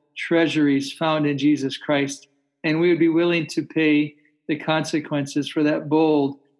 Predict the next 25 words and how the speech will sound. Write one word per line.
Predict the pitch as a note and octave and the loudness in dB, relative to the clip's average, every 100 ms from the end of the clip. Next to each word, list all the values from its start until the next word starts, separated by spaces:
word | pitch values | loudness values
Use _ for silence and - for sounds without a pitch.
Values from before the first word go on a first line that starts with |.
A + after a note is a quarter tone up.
| _ - | _ -2
declaration | D#3 D3 D#3+ D3+ D#3 D3 D3 D3 | -2 0 0 2 2 -2 -6 -6
of | D3+ - | -6 -4
who | D#3 | -4
Christ | D3+ D#3 C#3+ - | -2 -2 -2 0
is. | D#3 C3 C#3 _ _ _ - | 0 0 -4 _ _ _ -4
And | F#3 | 0
then | G#3+ G3 | 2 0
secondly, | - A#3 A#3+ E3 D3 D3 D#3 - _ _ _ | 0 0 0 0 0 -2 -4 -12 _ _ _
for | F#3 F3 | -2 2
those | F#3+ G3 F#3+ | 2 2 0
who | F3 | -6
come | - F#3 F#3+ | -2 -2 0
to | D#3+ | -2
faith, | C#3 C#3+ C#3 C#3+ - F3+ | -2 -2 0 -2 -6 -6
and | D#3 | -2
they | E3+ | 0
have | F3+ E3+ C#3 _ _ | 0 -2 -4 _ _
a | G#3+ | -8
much | E3 F#3 F#3 - | -2 0 0 -4
more | E3 D3+ | -2 -2
difficult | C#3+ D#3 D3+ D3 D3 D#3 | 0 -2 -2 -4 -2 0
road | D3+ D3 D3 | 2 2 0
ahead | C3 D3 | -2 -2
of | D3 | -2
them, | C3 C3 C#3+ | -2 -4 -6